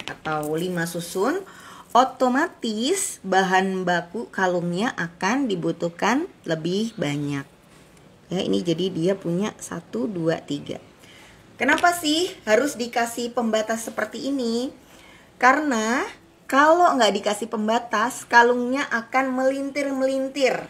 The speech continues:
Kecuali teman-teman mau bikin versi kalung yang melintir ya. Nanti kapan-kapan saya akan sharing.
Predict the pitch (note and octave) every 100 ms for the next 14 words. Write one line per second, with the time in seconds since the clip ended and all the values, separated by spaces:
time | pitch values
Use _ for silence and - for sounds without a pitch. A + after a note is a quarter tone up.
0 | - F3+ G#3+ F3 E3 G#3+ A#3 G3+ F#3 F3
1 | F3 E3+ F3 F#3+ G#3+ F#3+ F#3 A3 A3+ F#3
2 | E3+ - G#3+ D#4+ G4+ - - _ - G#3
3 | G3 - A#3+ - F#3+ F#3+ A#3+ A3 G3 A3+
4 | C#4+ C4 G3+ G3 G3 G3+ F3+ F3 A#3+ C4+
5 | - E3 A3 A3+ G3 F3+ F#3+ A3+ B3 -
6 | F#3+ F3 F3+ F3+ E3+ F3